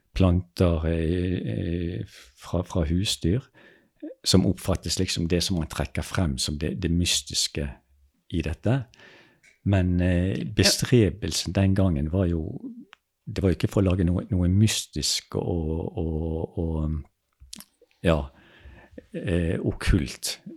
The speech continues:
nærmest, men det, det var for å understøtte prosesser. Og det er litt det samme som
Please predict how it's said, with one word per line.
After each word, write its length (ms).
nærmest, 560
men 160
det, 140
det 80
var 160
for 160
å 80
understøtte 640
prosesser. 640
Og 120
det 80
er 80
litt 120
det 80
samme 320
som 220